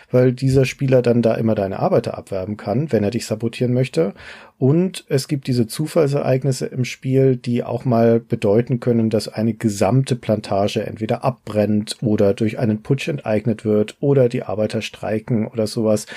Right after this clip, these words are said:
Also es kann im schlimmsten Fall passieren bei einer Enteignung, dass dir dein gesamtes Land verloren geht. Das ist natürlich besonders schmerzhaft, wenn du nur eine Plantage hast. Allein aus diesen Gründen rentiert es sich schon,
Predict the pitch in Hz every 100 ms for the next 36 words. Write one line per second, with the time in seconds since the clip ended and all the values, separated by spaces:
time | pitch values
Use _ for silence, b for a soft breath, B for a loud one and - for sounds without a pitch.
0 | B B 110 110 - - 135 131 - 127
1 | - 131 123 110 113 - 117 110 104 107
2 | 104 98 - 98 120 131 117 104 - 107
3 | 98 95 90 101 131 123 - 95 92 98
4 | - 104 101 104 135 143 139 B B B
5 | B B - 104 - 127 123 - 117 110
6 | - 98 95 110 120 - 107 104 113 -
7 | 104 101 107 - 110 90 - - - -
8 | - - 98 - - 107 113 143 127 -
9 | 123 165 170 117 131 - 160 143 117 -
10 | 127 127 120 - 117 120 117